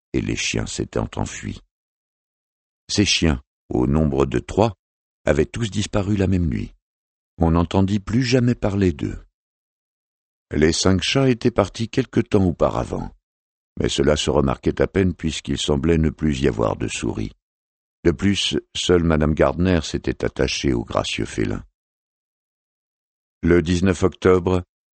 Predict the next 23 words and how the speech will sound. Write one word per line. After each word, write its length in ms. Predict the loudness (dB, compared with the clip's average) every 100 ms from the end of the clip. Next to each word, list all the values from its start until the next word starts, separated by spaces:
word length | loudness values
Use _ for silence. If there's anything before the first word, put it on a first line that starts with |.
| _ 0
Nahum 380 | 4 4 4
entra 400 | 4 2 0 0
d'un 160 | 2 2
pas 160 | 0 -2
chancelant 560 | -2 -2 -2 -2 -2
chez 280 | -2 -2 -2
Amy. 300 | -2 -4 -8 _ _ _ _ _ _
Il 100 | -2
était 200 | 0 0
porteur 440 | 0 -2 2 2 2
de 120 | 0
nouvelles 420 | 0 0 -2 -2
atroces. 540 | -4 -6 -10 -10 -10 -12 -14 _ _ _ _ _ _ _ _ 0
La 100 | 4
mort 300 | 6 6 4
avait 180 | 4
frappé 380 | 2 0 0 2
le 120 | 2
pauvre 420 | 2 2 2 2 0
Tadeusz 600 | 0 0 0 0 -2 -2
dans 100 | -4
sa 160 | -2
mansarde, 680 | -2 -2 -2 -2 -2 -6 -12